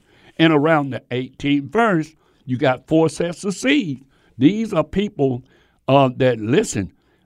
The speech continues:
The, uh, listen, he that he, therefore hears the wo-, so, uh, the s-, parable of the sower.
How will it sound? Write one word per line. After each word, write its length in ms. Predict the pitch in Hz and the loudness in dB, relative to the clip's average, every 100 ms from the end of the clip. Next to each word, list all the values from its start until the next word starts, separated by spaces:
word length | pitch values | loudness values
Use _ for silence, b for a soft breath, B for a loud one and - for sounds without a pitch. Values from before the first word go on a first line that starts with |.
| _ | _
The, 260 | 127 127 127 | -2 -2 -2
uh, 60 | 107 | -6
listen, 520 | 104 107 151 - 110 | -6 0 0 0 -8
he 240 | - 170 208 | -6 -6 0
that 200 | 156 123 | 0 -2
he, 160 | 147 | -6
therefore 520 | 131 135 190 185 151 117 | -6 -2 0 2 2 2
hears 400 | 143 196 247 277 | -2 -2 -2 -4
the 100 | 262 | -6
wo-, 280 | 208 - 151 | -6 -12 -12
so, 320 | - 190 170 | -2 -2 0
uh, 60 | 131 | -4
the 160 | - | -2
s-, 180 | 110 - _ | -6 -6 _
parable 380 | - 143 156 156 | -12 -8 0 0
of 60 | 147 | 0
the 100 | 143 | -4
sower. 280 | 123 117 | -2 -2